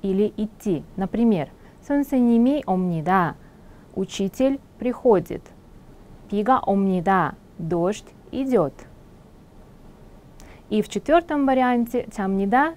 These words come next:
спать. Но часто есть такое выражение в корейском языке, когда говорят «잠을 잠니다». И переводится оно как просто «спать». То есть эти два слова переводятся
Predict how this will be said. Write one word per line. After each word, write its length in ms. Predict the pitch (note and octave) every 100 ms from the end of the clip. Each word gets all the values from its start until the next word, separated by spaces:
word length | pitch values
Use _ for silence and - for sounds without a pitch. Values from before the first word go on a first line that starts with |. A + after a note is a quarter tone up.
| -
спать. 540 | - - F#3 - - - - - - - - -
Но 280 | G#3 G3+
часто 580 | - C4+ D#4+ - B3+ F#3+ -
есть 240 | G#3+ A3+
такое 300 | A3 - G#3+
выражение 640 | G3+ G3 F#3+ A3 D4 C#4+ G#3
в 80 |
корейском 480 | - G3 F#3+ - F#3+
языке, 420 | F#3 F3 F#3 B3+
когда 300 | C4 F#3 G3
говорят 320 | G3 G3+ G#3 - - -
«잠을 440 | A3 A#3+ C4+ A#3+
잠니다». 760 | G#3+ F#3+ F#3+ F#3 F3 E3+ D#3+ C3+ - - - - - -
И 380 | G3 G3 G3 F#3+ -
переводится 640 | G3 G3+ B3 A#3+ A#3+ A3
оно 440 | G3+ G3 G#3+ B3 C4+
как 340 | A3 A#3+ -
просто 560 | - G3+ G3+ - A3 A3 - -
«спать». 520 | - A#3 G3 - - - -
То 60 |
есть 240 | F3+ - G3
эти 160 | F#3+
два 260 | F3 F#3 F3
слова 400 | E3+ A3+ D4+ D4
переводятся 720 | G#3 F3 E3 A3 B3 - G#3+